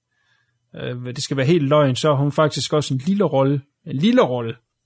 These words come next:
men hun er med i, øh, Requiem for a Dream.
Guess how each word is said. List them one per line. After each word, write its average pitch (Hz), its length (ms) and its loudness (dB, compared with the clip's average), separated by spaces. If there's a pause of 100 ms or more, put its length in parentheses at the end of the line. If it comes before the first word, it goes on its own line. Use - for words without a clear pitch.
(560)
men 127 140 -8
hun 123 120 -6
er 156 100 0
med 147 200 0 (200)
i, 135 300 -2
øh, 127 280 -2
Requiem 143 360 -2
for 127 140 -4
a 127 40 -2
Dream. 127 300 -4